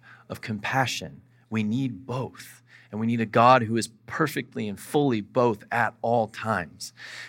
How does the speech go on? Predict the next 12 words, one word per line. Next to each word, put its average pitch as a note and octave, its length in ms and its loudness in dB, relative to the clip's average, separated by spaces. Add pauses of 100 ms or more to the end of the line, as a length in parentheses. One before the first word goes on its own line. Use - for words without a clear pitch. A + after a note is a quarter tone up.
And A#2 80 -4
so C3 120 0
therefore, C3 600 8
it B2+ 120 0
is A2 160 0
reasonable B2+ 580 2
for - 160 0
us A2+ 200 4
to A#2+ 100 -10
believe A2+ 520 0 (380)
that C3+ 460 6
God A#2+ 640 8